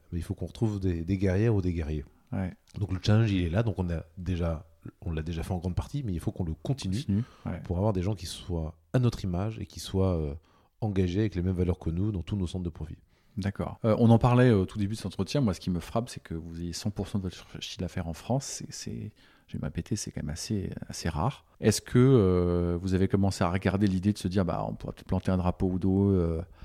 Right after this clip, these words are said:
Speaker 2: à droite ou gauche, ou non, finalement, on a tellement de choses à faire déjà sur nos nouveaux métiers que finalement, on reste focus, ce sera la France et on avance ?
Speaker 1: Ouais. Nous, il n'y a pas d'idée, il y a, on n'a pas pour vocation d'aller en dehors du territoire français.
Speaker 2: D'accord.
Speaker 1: Notre idée, c'est d'aller par contre chercher toutes les nuances de l'habitat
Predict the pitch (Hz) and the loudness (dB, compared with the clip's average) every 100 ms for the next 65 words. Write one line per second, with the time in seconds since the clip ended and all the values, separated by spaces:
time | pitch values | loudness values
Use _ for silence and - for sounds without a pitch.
0 | - - - - 104 98 - 104 156 - | -20 -20 -20 -8 -2 0 2 4 4 4
1 | 101 104 131 - 90 107 85 - 123 123 | 4 6 6 4 4 4 4 4 8 8
2 | 120 117 104 113 104 107 87 92 101 120 | 8 4 4 4 4 4 2 2 4 6
3 | 127 117 110 104 - 123 139 - 95 - | 8 8 10 8 6 6 6 4 0 0
4 | - 87 101 90 - - - 95 110 - | -8 -4 -2 -2 -2 -8 -4 -2 -2 -4
5 | - 50 - - - - - 52 - - | -6 -6 -6 -6 -4 -2 -4 -4 -8 -14
6 | _ _ _ _ _ 87 80 - _ _ | _ _ _ _ _ -6 -6 -6 _ _
7 | _ - 104 127 143 _ _ _ - 95 | _ -4 0 0 -2 _ _ _ -6 -4
8 | - 110 101 95 98 107 92 82 87 80 | 2 2 2 -2 -2 0 -4 -4 -2 0
9 | 101 90 90 - 78 82 98 87 82 98 | 0 0 -2 -2 -4 -4 -4 -4 -2 -4
10 | - 90 90 92 85 87 85 85 - 78 | -4 -2 0 0 -2 -6 -4 -6 -8 -12
11 | 78 - 160 - 113 - _ _ _ _ | -12 -10 -8 -6 -6 -8 _ _ _ _
12 | 104 104 - 98 113 107 101 101 98 92 | 0 0 2 2 4 4 2 2 0 2
13 | - - 101 - 110 104 - 131 110 110 | 2 0 0 -2 -4 -2 -2 0 2 4
14 | 113 107 98 95 90 87 104 | 4 4 4 2 2 0 0